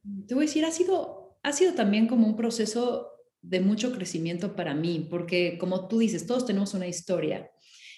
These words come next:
Y en mi familia, yo vengo de una familia de inmigrantes, entonces hasta, hasta que empecé a trabajar en mí, entendí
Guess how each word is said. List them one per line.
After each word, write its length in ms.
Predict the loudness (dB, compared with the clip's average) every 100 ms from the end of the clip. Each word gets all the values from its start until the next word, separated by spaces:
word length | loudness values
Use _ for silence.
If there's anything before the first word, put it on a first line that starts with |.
| _
Y 80 | 8
en 100 | 10
mi 100 | 10
familia, 400 | 6 4 6 6
yo 120 | 4
vengo 240 | 4 6 6
de 100 | 6
una 140 | 2
familia 840 | 2 2 2 4 4 2 0 -6 -14
de 160 | -6 -2
inmigrantes, 760 | 0 0 0 0 -2 -4 -6
entonces 640 | -6 -2 2 2 2 -2 -10 -18 -20 -20 -2
hasta, 680 | 0 2 2 2 0 -8 -2
hasta 300 | -2 0 2
que 80 |
empecé 380 | 6 6 4 2
a 80 | 2
trabajar 420 | 4 4 4 4
en 140 | 8 8
mí, 140 | 6
entendí 880 | 6 4 4 4 6 4 4 4 2